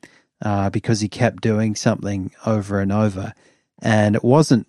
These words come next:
drinking Listerine, it was playing <laughs> the Lou Bega classic Mambo Number Five over and over. <laughs> And, uh, and we've talked a little bit about Lou Bega on the show because he's a kind of, he's,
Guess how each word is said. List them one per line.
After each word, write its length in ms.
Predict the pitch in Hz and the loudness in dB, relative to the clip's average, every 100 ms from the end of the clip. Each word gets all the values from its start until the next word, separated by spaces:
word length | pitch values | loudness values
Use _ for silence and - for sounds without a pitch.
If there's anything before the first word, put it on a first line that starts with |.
| - | -2
drinking 440 | 127 117 117 101 | 2 2 2 2
Listerine, 720 | 98 98 - 95 90 92 113 - | 2 0 -2 -2 -2 0 -2 -2
it 100 | 120 | -4
was 180 | 107 120 | -4 -6
playing 580 | - - 117 120 120 123 | -4 0 4 4 4 4
<laughs> 840 | 123 - - - _ _ _ _ | 0 -6 -18 -20 _ _ _ _
the 420 | - 110 104 107 113 | 0 4 4 2 0
Lou 240 | 110 120 | 4 4
Bega 360 | 113 110 107 107 | 6 2 2 -2
classic 640 | - 113 92 - 107 - | 0 -2 0 0 -2 -2
Mambo 440 | 104 110 113 113 | 0 2 4 4
Number 320 | 110 104 107 101 | 4 4 2 0
Five 520 | - 117 117 123 - | 0 2 4 2 0
over 300 | 113 104 107 | -4 0 2
and 120 | 117 | 4
over. 380 | 120 98 123 123 _ _ _ | 4 2 -2 -10 _ _ _
<laughs> 160 | 139 - | 0 4
And, 280 | 165 - - - | 4 4 0 2
uh, 160 | 151 - - _ _ - | 2 2 -4 _ _ 0
and 540 | 170 160 165 151 - - 330 302 _ - - - - | 2 4 2 0 -6 2 4 4 _ -20 -16 -16 -4
we've 200 | 160 156 | 2 2
talked 340 | - 185 202 185 | 4 6 6 4
a 40 | |
little 200 | 147 156 | 4 6
bit 100 | 151 | 6
about 240 | 123 110 104 | 4 4 2
Lou 160 | 110 | 0
Bega 340 | 95 110 104 101 | 2 2 2 0
on 120 | 98 | -2
the 60 | |
show 280 | 95 - 120 | -2 2 2
because 280 | 104 98 98 | 2 -2 -4
he's 180 | 104 98 | -4 -4
a 40 | |
kind 360 | - 113 107 101 | -4 0 0 0
of, 240 | 92 - - _ _ _ _ _ - | -4 -8 -20 _ _ _ _ _ -8
he's, 240 | 113 107 | -4 -2